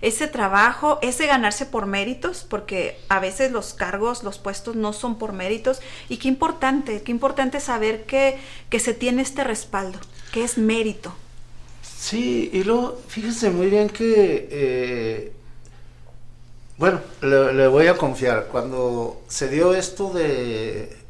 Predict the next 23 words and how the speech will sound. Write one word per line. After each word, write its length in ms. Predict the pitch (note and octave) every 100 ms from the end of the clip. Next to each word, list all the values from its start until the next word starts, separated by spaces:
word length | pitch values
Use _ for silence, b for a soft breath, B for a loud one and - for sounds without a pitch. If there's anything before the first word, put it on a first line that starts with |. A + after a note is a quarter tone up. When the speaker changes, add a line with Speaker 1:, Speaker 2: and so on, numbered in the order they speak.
| -
Speaker 2:
que 100 | B2
el 80 |
partido 420 | A#2 A#2 - D3 D#3
alcanza 400 | D3+ D3 D3 B2
su 160 | C3
registro, 920 | G#2 G2 A#2+ D3+ D#3 - D#3+ D#3+ D#3 B B B B B
se 280 | - - A#2+
trata 560 | - - C3+ C3 C#3
de 120 | C3+ B2
decir 520 | G#2+ C#3 C3+ C#3+ -
quién 260 | - C3+ C3
lo 120 | B2+
va 100 | B2+
a 40 |
dirigir, 640 | C3 B2 A2+ C3 C3+ C3+ - B B B B B B
a 120 | D3+
mí 100 | E3
me 100 | G3+ G#3
dijeron 340 | E3 F3 G3
que 140 | E3
ya 80 | C3+
estaba 340 | D#3 D#3+ E3 E3
muy, 560 | D#3+ D#3+ E3 C3 F#2